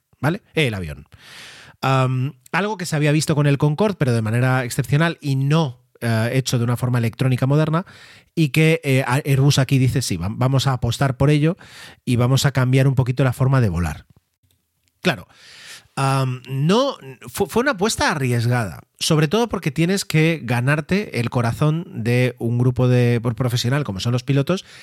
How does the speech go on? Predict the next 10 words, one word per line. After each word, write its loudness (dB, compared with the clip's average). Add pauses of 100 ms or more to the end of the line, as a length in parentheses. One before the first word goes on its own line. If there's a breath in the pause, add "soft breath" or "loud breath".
(140 loud breath)
que -4
estaban -2 (100)
acostumbrados 0 (100)
a -2
ellos 2
mandar -2
sobre 0
el 2
avión. -2 (720 loud breath)
Y, 2